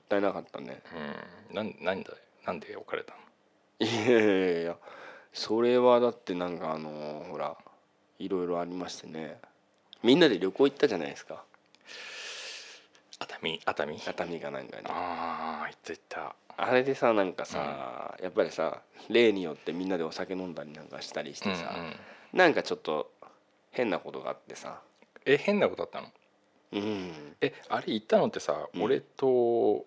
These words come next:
Speaker 2: まあ、だから俺の、その、や-、ヤンキーと、
Speaker 1: うん。
Speaker 2: えっと、倉さんと、
Speaker 1: うん。
Speaker 2: あやちゃんと、
Speaker 1: うん。
Speaker 2: <laughs> なんでか、新平が言ってたような気がするんだけど。
Speaker 1: <laughs> 言ってましたよ。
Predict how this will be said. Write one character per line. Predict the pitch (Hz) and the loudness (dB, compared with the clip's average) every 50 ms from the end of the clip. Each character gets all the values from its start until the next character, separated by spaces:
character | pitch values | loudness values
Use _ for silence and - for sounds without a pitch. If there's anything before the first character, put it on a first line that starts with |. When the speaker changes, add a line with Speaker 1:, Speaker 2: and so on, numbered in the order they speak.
| _ _ - | _ _ -2
Speaker 2:
ま | 90 87 | -2 -2
あ、 | |
だ | 85 85 | 0 -2
か | 87 - | -6 -8
ら | - | -6
俺 | 78 85 85 80 | -6 -4 -6 -6
の、 | 80 80 78 76 71 - - - _ _ _ | -6 -8 -8 -8 -8 -10 -10 -12 _ _ _
そ | - - 82 | -10 -8 -8
の、 | 76 73 62 - - - _ _ | -6 -6 -8 -10 -12 -16 _ _
や-、 | 90 78 - _ _ _ _ _ _ _ | -8 -8 -8 _ _ _ _ _ _ _
ヤ | - 101 87 80 82 | -8 -2 0 2 2
ン | 82 - | 0 -2
キ | - - - | -8 -16 -18
ー | - _ _ | -20 _ _
と、 | - - - - - | -4 -4 -2 -2 -2
Speaker 1:
う | 101 | -2
ん。 | 95 90 82 76 76 76 - _ _ _ _ _ _ - - - - - - - - - - - _ _ _ _ - | -4 -4 -4 -6 -10 -14 -18 _ _ _ _ _ _ -20 -20 -20 -20 -20 -18 -18 -18 -20 -20 -20 _ _ _ _ -10
Speaker 2:
え | - | -10
っ | 80 - | -10 -10
と、 | - - - | -10 -14 -12
倉 | - - - - 80 | -4 2 2 2 2
さ | - - 76 | 2 -2 -8
ん | 76 78 | -10 -12
と、 | - - 80 78 73 - - | -6 -2 -2 -2 -2 -2 -4
Speaker 1:
う | 98 | -6
ん。 | 92 82 71 67 - - _ _ _ _ _ _ | -6 -6 -8 -10 -14 -20 _ _ _ _ _ _
Speaker 2:
あ | - 90 | 2 2
や | 78 73 73 | 2 2 0
ち | - - | -2 -4
ゃ | |
ん | - - - _ | -6 -6 -10 _
と、 | - - - - - | -6 -6 -6 -4 -4
Speaker 1:
う | 95 | -4
ん。 | 90 82 69 - - - | -4 -4 -6 -10 -16 -10
Speaker 2:
<laughs> | _ - - - - - - | _ 4 4 4 4 6 4
な | 254 | 4
ん | - | 4
で | - | 6
か、 | - - | 4 4
新 | - - - - 185 208 208 | 4 4 2 2 2 2 6
平 | - - | 6 6
が | 87 | 6
言 | 85 82 | 6 4
っ | - | 0
て | - - | 2 4
た | 98 | 4
よ | 90 | 6
う | 160 | 6
な | 156 | 6
気 | 139 139 | 6 6
が | 160 | 6
す | |
る | 190 | 6
ん | - | 4
だ | 87 | 4
け | |
ど。 | 82 | 2
Speaker 1:
<laughs> | |
言 | 82 82 | 0 8
っ | |
て | - 139 | 10 10
ま | 131 135 | 10 10
し | - - | 4 0
た | 78 | -4
よ。 | 76 | -6